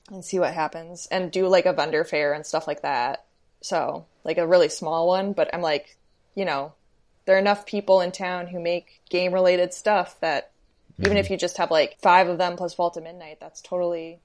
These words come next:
Speaker 1: that's something for them to do.
Speaker 2: It's a nice full vendor hall
Speaker 1: Yeah.
Speaker 2: at that point.
Speaker 1: Yeah, for, like, a small con.
Speaker 2: Yeah, we were chatting, and,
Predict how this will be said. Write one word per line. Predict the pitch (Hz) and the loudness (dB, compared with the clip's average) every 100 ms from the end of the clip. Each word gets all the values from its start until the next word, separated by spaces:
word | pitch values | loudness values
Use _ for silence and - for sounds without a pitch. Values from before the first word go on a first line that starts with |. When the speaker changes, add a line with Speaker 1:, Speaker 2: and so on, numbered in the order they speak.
| _ | _
Speaker 1:
that's | - 151 165 | -6 -6 -4
something | 202 202 196 196 | -4 -2 -4 -2
for | |
them | 214 220 | -4 -4
to | 220 | -2
do. | 269 208 _ _ _ _ _ | -2 -4 _ _ _ _ _
Speaker 2:
It's | 104 87 | -12 -4
a | 85 | -2
nice | 82 82 - - | -2 -2 -4 -8
full | - 85 76 71 64 | -6 -4 -2 -4 -6
vendor | 80 78 76 67 | -4 -4 -4 -4
hall | 69 62 | -4 -4
Speaker 1:
Yeah. | - 87 | -2 -2
Speaker 2:
at | 85 | -2
that | 139 | -8
point. | - 139 131 | -8 -8 0
Speaker 1:
Yeah, | 190 160 | 2 2
for, | 190 185 | 2 2
like, | 175 170 _ _ - | 2 -2 _ _ -12
a | |
small | 175 175 156 | -10 -4 -6
con. | - - 57 - _ _ _ _ - | -6 -10 -12 -20 _ _ _ _ -4
Speaker 2:
Yeah, | 101 | 0
we | 92 | 2
were | 104 | 2
chatting, | 92 - 92 92 78 76 | 0 0 -2 0 -2 -6
and, | - 78 76 71 | -6 -6 -4 -6